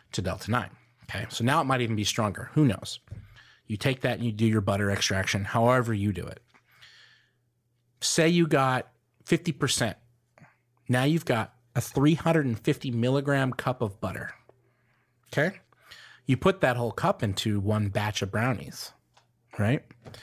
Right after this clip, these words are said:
Now you've got ten brownies at three hundred fifty milligrams. You're gonna be thirty something milligrams a pop. It doesn't sound like a lot, but if you don't mix it right, you could end up with a hundred milligrams in one brownie and none in the other,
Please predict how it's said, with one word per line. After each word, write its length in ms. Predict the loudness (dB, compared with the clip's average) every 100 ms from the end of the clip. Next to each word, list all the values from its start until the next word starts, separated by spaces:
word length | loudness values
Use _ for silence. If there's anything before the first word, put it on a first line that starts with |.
| -20 -20 -20 -4
Now 200 | 0 0
you've 220 | 0 0
got 340 | 2 2 0 -4 _ _ _ _
ten 280 | -2 0 2
brownies 340 | 0 2 0
at 80 | 0
three 120 | 0
hundred 120 | 0 0
fifty 180 | 0
milligrams. 760 | 4 4 4 4 4 2 0 -4
You're 120 | -4
gonna 200 | 0 0
be 120 | 0 0
thirty 400 | 0 0 0 -2
something 300 | -2 -2 0
milligrams 440 | 0 0 -2 -4
a 40 | -4
pop. 380 | -2 -2 -6 -20 -20 -20 -2
It 60 | 2
doesn't 280 | 2 2
sound 400 | -2 0 0 2 0
like 160 | 0
a 60 | -2
lot, 400 | -2 -4 -6 -10 _ _ _ _ _ _ _ _
but 100 | -2
if 100 | 4
you 60 | 4
don't 200 | 4 4
mix 240 | 2 0
it 100 | -2
right, 240 | -2 -2
you 100 | -4
could 160 | 0 0
end 140 | 2
up 80 | 0
with 120 | 0 0
a 100 | 2
hundred 320 | 2 2 2
milligrams 560 | 0 0 0 0 0
in 120 | 0 0
one 220 | 0 2
brownie 320 | 2 2 0
and 140 | 0
none 200 | 0 0
in 120 | 0 -2
the 140 | 0
other, 380 | 0 0 -4